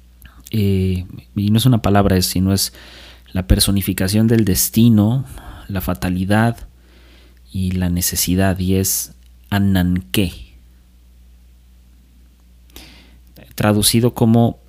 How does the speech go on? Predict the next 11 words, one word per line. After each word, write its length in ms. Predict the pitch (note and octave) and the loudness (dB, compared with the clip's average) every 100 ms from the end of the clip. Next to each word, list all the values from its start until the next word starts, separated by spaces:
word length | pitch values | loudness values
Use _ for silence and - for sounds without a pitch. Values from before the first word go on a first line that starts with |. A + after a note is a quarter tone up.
| _ - | _ -12
eh, 480 | B2+ A2+ F#2+ F#2 - - | -8 -4 -2 -4 -6 -12
esta 480 | - A#2 - - A#2 | -6 -2 -2 -2 2
necesidad 760 | G#2+ G2+ - F#2+ F#2+ F#2+ A2+ B2 | 2 2 0 0 0 2 2 0
de 220 | F#2+ F#2+ | -2 -4
transitar 1160 | F2+ - G2 F#2+ F#2 G2 - G#2 A2+ C3+ D3 C3 - - - | -4 -4 -2 -2 -2 -6 -4 -2 -2 -4 -8 -14 -20 -20 -10
de 280 | A2 G2 G2 | -6 -4 -2
lo 240 | G2 F#2+ | 0 -2
deseado 840 | F#2 F#2 - A2+ C#3 B2 G2+ A#2+ - | -2 -2 0 2 0 0 -2 -4 -12
o 120 | - | -6
lo 240 | G2+ G2 - | -4 -2 -4
idealizado 1000 | G#2 F#2+ F#2 F#2 F2+ - B2 A2 F#2 A2 | -6 -4 -2 -2 -2 -2 -2 -2 -2 -6